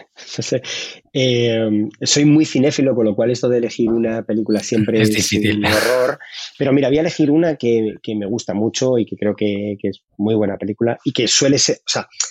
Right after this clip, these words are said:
Speaker 1: y que no creo que sea muy recomendada, ¿no? Por eso, por eso también he cogido La sensación de fluidez, porque no creo que sea como El hombre en busca de sentido, mm, que seguro que hay muchos que lo dicen, ¿no?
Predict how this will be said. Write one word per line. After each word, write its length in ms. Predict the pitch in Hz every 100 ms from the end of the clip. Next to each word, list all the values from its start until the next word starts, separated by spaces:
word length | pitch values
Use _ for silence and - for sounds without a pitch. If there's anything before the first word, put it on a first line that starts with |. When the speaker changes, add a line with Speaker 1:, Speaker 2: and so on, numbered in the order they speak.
| - _ _ _ -
Speaker 1:
y 100 | 107
que 140 | 117
no 180 | 117 143
creo 240 | 139 143 139
que 80 | 117
sea 160 | 131
muy 160 | 123 127
recomendada, 640 | 131 107 101 104 95 85
¿no? 100 | 95
Por 120 | 120 98
eso, 160 | 107
por 80 | 104
eso 100 | 107
también 220 | 120 113
he 40 | 110
cogido 300 | 110 120 107
La 80 |
sensación 340 | 104 101 98 110
de 80 | 104
fluidez, 560 | 107 107 110 110 - _ - - -
porque 240 | - 104
no 180 | 110 113
creo 320 | 117 120 113
que 140 | 113
sea 260 | - 117 110
como 640 | 104 104 101 98 95 92
El 100 | 95
hombre 280 | 104 107 107
en 100 | 104
busca 240 | 104 - 101
de 80 |
sentido, 520 | 98 101 95 104 104 - -
mm, 200 | 107 101 -
que 100 | 92
seguro 280 | 98 104
que 160 | 101 101
hay 140 | 101
muchos 340 | 104 101 - -
que 60 | 104
lo 100 | 98
dicen, 340 | 95 95
¿no? 60 | 87